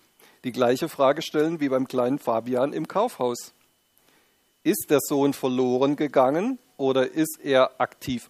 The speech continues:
abgehauen? Hat er sich losgerissen wie der kleine Fabian aus der Hand von Vater und Mutter? Wir wollen uns in dieser Predigt mal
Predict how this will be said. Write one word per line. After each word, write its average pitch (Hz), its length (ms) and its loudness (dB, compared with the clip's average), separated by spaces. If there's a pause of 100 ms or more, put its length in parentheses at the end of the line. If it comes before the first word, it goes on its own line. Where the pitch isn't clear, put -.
abgehauen? 120 640 0 (720)
Hat 123 140 0
er 123 60 2
sich 117 200 -10
losgerissen 156 760 -2
wie 135 80 -2
der 131 80 -2
kleine 127 280 -2
Fabian 156 520 -4 (920)
aus 127 160 -2
der 117 140 0
Hand 127 200 0 (160)
von 127 160 -2
Vater 135 320 0
und 131 120 -2
Mutter? 175 360 -2 (1400)
Wir 127 100 2
wollen 180 220 6
uns 208 380 0
in 135 140 -2
dieser 175 180 2
Predigt 165 480 -2
mal 135 480 4